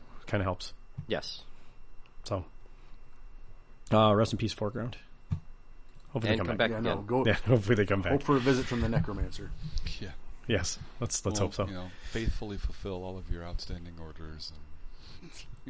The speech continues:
Speaker 4: yeah.
Speaker 3: And then arise,
Speaker 1: Yeah,
Speaker 4: Do it,
Speaker 3: chicken
Speaker 1: yeah.
Speaker 3: arise.
Speaker 4: do it right. So.
Speaker 1: <laughs> Yeah, if, sl-, do it slower next time. I don't know.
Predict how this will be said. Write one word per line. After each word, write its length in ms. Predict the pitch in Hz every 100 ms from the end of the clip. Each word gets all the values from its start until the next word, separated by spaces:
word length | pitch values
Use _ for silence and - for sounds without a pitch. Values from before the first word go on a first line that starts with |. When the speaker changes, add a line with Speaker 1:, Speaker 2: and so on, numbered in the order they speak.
| 104
Speaker 4:
yeah. 120 | 87 85 - 147 - - - -
Speaker 3:
And 120 | 104
then 100 | 113
arise, 280 | 107 113 123 107
Speaker 1:
Yeah, 80 | 85
Speaker 4:
Do 200 | 120 131
it, 80 | 110
Speaker 3:
chicken 80 |
Speaker 1:
yeah. 60 | 95
Speaker 3:
arise. 200 | 104 101
Speaker 4:
do 180 | 123 123
it 40 |
right. 340 | 101 95 - - - -
So. 140 | - -
Speaker 1:
<laughs> 300 | - - 127 - - - 123 - - - - - - - - - -
Yeah, 260 | 104 90 85 - 131 - -
if, 340 | 123 - - -
sl-, 240 | - 135 120 - -
do 120 | 131
it 40 | -
slower 260 | 120 98
next 160 | 92 -
time. 200 | 95 92
I 80 | 104
don't 80 | 92
know. 180 | 87